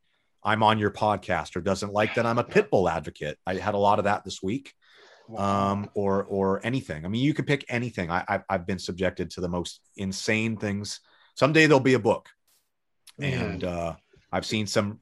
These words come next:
Speaker 1: true insanity, not just putting
Speaker 3: That's
Speaker 1: on one sock at a time kind of insanity, but, uh,
Speaker 3: <laughs>
Speaker 1: some real, real world shit. And so,
Speaker 3: Sure.
Speaker 1: uh, you know, it's made me really, all these little elements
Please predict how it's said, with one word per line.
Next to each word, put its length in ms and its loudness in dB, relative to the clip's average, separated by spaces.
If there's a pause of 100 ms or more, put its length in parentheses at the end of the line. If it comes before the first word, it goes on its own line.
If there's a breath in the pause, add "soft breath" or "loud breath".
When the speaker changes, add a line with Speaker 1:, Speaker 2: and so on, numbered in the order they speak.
Speaker 1:
true 320 2
insanity, 800 -4
not 180 2
just 300 0
putting 240 4
Speaker 3:
That's 100 0
Speaker 1:
on 160 0
one 220 0
sock 320 2
at 60 -4
a 40 -8
time 380 -4
kind 160 -6
of 80 -8
insanity, 420 -12
but, 100 0
uh, 1040 6
Speaker 3:
<laughs> 60 -10
Speaker 1:
some 160 2
real, 320 8
real 280 6
world 280 2
shit. 400 -8
And 160 -6
so, 320 2
Speaker 3:
Sure. 100 -4 (400 loud breath)
Speaker 1:
uh, 460 2
you 120 -2
know, 200 2
it's 240 -2
made 200 0
me 280 -2
really, 320 0
all 240 6
these 200 -2
little 200 0
elements 500 -2